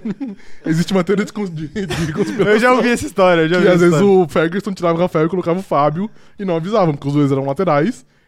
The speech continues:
Speaker 1: e os dois jogavam no Manchester. E
Speaker 2: E
Speaker 1: era
Speaker 2: os
Speaker 1: só
Speaker 2: dois
Speaker 1: pra,
Speaker 2: eram ruins.
Speaker 1: e era só pra não queimar uma substituição, entendeu?
Speaker 2: Os dois eram péssimos
Speaker 1: <laughs>
Speaker 2: laterais, né?
Speaker 1: Exatamente.
Speaker 2: Perfeito, perfeito. E, e dava pra descansar,
Speaker 1: Dava pra
Speaker 2: tranquilamente.
Speaker 1: descansar, exato.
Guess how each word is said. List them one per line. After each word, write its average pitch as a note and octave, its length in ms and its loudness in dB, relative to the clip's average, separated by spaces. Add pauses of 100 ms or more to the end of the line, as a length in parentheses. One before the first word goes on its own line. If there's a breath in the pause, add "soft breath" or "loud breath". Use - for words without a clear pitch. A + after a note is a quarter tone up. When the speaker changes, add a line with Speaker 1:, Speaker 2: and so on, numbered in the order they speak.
(100)
Speaker 1:
e - 20 -2
os C#3 60 -2
dois D3 120 0
jogavam D#3 220 2
no G3 80 2
Manchester. E3 380 -2
E A2+ 100 0
Speaker 2:
E B2+ 60 2
Speaker 1:
era D3 100 4
Speaker 2:
os E3 80 2
Speaker 1:
só E3+ 60 2
Speaker 2:
dois F3 140 6
Speaker 1:
pra, F#3 80 4
Speaker 2:
eram G#3 120 4
ruins. F3 340 2
Speaker 1:
e F3+ 80 -4
era F3 120 0
só F#3 100 -2
pra F#3+ 100 0
não G#3+ 120 0
queimar G#3 200 0
uma G#3 100 0
substituição, G3 640 -2
entendeu? E3+ 360 -4
Speaker 2:
Os D3 80 -2
dois E3 240 4
eram F#3+ 140 4
péssimos F#3 360 2
Speaker 1:
<laughs> G3 40 0
Speaker 2:
laterais, G#3 460 4
né? E3 260 0
Speaker 1:
Exatamente. D3 440 -10
Speaker 2:
Perfeito, C3 440 -10
perfeito. B2 380 -12
E, D#3 340 -2
e - 20 -2
dava D3 260 2
pra F3+ 140 -4
descansar, G3+ 500 -2
Speaker 1:
Dava C3+ 220 4
pra D3 80 -2
Speaker 2:
tranquilamente. D3+ 240 -4
Speaker 1:
descansar, A2+ 180 -4
exato. A#2+ 300 -4